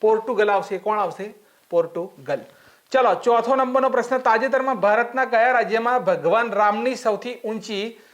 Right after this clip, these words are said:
મૂર્તિ પ્રતિમાનું અનાવરણ કરવામાં આવ્યું? આપણે જોયું હતું એક તારીખે ગોવાની અંદર. ક્યાં? ગો-, સરસ મજાનું રિવિઝન થઈ રહ્યું છે તમારું આ ગોવાની અંદર, ટકોરા જેવું. છ કોન્સ્ટેબલ આપણા પાસ છે ભાઈ, હજુ કોઈએ ફોટા નહીં મૂકે, આપણે મૂકી દીધા. ચલો,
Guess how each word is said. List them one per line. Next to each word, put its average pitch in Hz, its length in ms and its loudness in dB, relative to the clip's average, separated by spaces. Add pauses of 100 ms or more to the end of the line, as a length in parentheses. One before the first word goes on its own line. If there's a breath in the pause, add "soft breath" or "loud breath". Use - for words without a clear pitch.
(200 soft breath)
મૂર્તિ 233 580 -2
પ્રતિમાનું 240 600 -2
અનાવરણ 233 520 -2
કરવામાં 196 480 0
આવ્યું? 180 220 -2
આપણે 214 220 0
જોયું 220 400 0
હતું 208 140 -6
એક 196 220 0
તારીખે 180 400 -2
ગોવાની 151 580 -4
અંદર. 113 380 -16
ક્યાં? 214 280 0 (520 loud breath)
ગો-, 165 180 -4
સરસ 269 340 -2
મજાનું 294 340 0
રિવિઝન 285 320 -2
થઈ 240 100 -4
રહ્યું 269 180 -4
છે 262 100 -2
તમારું 202 340 -2
આ 127 100 -14 (220)
ગોવાની 220 480 2
અંદર, 175 140 -4
ટકોરા 294 500 2
જેવું. 233 360 -2 (400 loud breath)
છ - 80 -2 (160)
કોન્સ્ટેબલ 277 380 4
આપણા 269 180 4
પાસ 233 280 2
છે 220 100 0
ભાઈ, 165 120 2
હજુ 180 200 0
કોઈએ 254 240 2
ફોટા 254 300 2
નહીં 247 160 0
મૂકે, 233 160 0
આપણે 220 180 4
મૂકી 214 240 -4
દીધા. 143 300 -10 (400 loud breath)
ચલો, 226 340 0